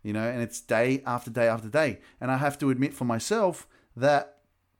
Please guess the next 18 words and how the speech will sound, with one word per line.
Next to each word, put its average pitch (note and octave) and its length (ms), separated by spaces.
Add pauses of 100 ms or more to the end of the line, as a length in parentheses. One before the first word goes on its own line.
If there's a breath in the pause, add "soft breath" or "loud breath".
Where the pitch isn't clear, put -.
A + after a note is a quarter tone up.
(720)
you C3+ 120
know, B2+ 240
I D3 260
don't C#3 480
do D#3+ 160
that G3 140
anymore, A2+ 440 (560)
right? C3 320 (140)
I A#2+ 80
guess C3+ 400 (320 soft breath)
I've C3 220
grown C#3+ 420
that C3 220
part B2+ 240
of A#2+ 100
my A#2 160
social A#2+ 400
media. A2+ 540